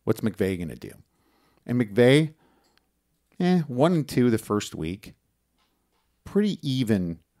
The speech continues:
record, six and six in the preseason. Not a ton of information, but the spread's a little bit too high for me to make a bet on Brandon Staley here. Not at three and a half. Have to pass that one. And the final game, we're gonna bring up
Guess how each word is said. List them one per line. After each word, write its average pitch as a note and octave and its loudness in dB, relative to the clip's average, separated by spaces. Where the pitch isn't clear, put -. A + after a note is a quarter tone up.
record, E2 -2
six - -4
and A2 -2
six - -6
in G2+ -6
the F2+ -6
preseason. G#2 -8
Not A#2+ 2
a A2+ 2
ton A2 -6
of F#2+ -6
information, F2 -8
but - -4
the - -6
spread's - -4
a F2 -10
little E2+ -10
bit F2+ -10
too - -14
high D2+ -12
for G2+ -6
me F#2+ -4
to F2 -6
make F2+ -8
a D2+ -10
bet E2+ -4
on A2+ 0
Brandon F2+ -2
Staley D2 -6
here. D2 -16
Not G2 -2
at F#2+ -4
three F2+ -4
and E2+ -4
a C#2+ -8
half. - -14
Have - -6
to - -16
pass D#2+ -6
that C#2 -4
one. D2 -8
And G#2 -2
the G2+ -2
final C3+ 4
game, G#2+ 2
we're G#2 -2
gonna G#2 2
bring F#2+ 2
up F2+ -2